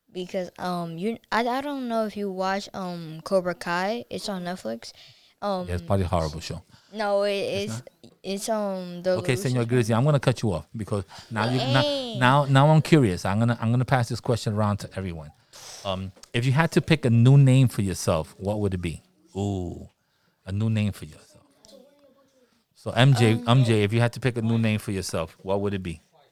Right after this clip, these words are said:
Speaker 3: I feel like if I had to pick a new name for myself, it would be, like, more unique.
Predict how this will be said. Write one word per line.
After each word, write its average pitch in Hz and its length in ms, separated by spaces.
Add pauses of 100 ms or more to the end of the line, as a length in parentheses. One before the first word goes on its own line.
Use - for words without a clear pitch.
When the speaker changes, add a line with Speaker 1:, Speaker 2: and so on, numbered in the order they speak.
Speaker 3:
I 262 80
feel 302 180
like 311 200
if 269 200
I 254 80
had 240 200
to 254 100
pick - 200
a 247 60
new 254 140
name 226 180
for - 120
myself, 247 420
it 226 120
would 226 260
be, 226 180
like, 214 540 (460)
more 226 200
unique. 214 560